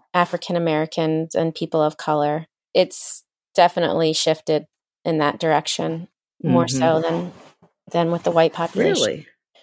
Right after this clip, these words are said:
Speaker 1: Yeah.
Speaker 2: You, you, you saying more? There's a becoming a higher percentage?
Speaker 1: There's more people of color living in grand families than there are compared to the population. Like,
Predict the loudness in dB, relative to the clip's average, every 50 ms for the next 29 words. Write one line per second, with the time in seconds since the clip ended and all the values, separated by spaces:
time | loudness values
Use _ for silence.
0 | _ _ _ _ -4 -2 -2 0 -2 -4 -6 -12 _ _ _ _ _ _ -4 -2
1 | -2 -2 -2 0 0 0 0 0 0 -2 -4 -4 -2 0 0 0 0 -2 -2 -2
2 | -2 0 0 0 0 0 -2 0 -2 -2 -2 -2 -2 -4 -4 -6 -12 _ _ _
3 | -8 -8 -8 _ -4 -2 -2 0 0 -2 -2 -4 -4 -4 -2 -2 0 -2 -2 -4
4 | -6 -10 -8 -6 -6 -4 -4 -4 -4 -4 -6 -10 -14 -14 -14 -18 _ _ -6 -2
5 | -2 -2 -2 -2 -2 0 0 2 2 2 2 2 2 0 0 -4 -8 _ _ _
6 | _ _ _ _ -6 -4 -2 0 0 0 -2 -4 -2 0 2 2 2 2 2 2
7 | 0 -2 -6 -12 _ _ _ _ _ _ _ _ _ _ _ 0 0 2 2 2
8 | 2 2 0 0 0 0 0 0 0 0 -2 -2 -2 -2 0 -2 -2 -2 -4 -4
9 | -6 -6 -6 -4 -4 -2 -4 -4 -4 -4 -2 0 2 2 2 0 0 -4 -6 -8
10 | -8 -8 -4 0 2 4 4 4 2 0 -4 -4 -2 -2 2 2 2 2 2 0
11 | 0 2 2 2 2 -2 -4 -6 -8 -10 -12 -16 -14 -4 0 0 0 0 0 -4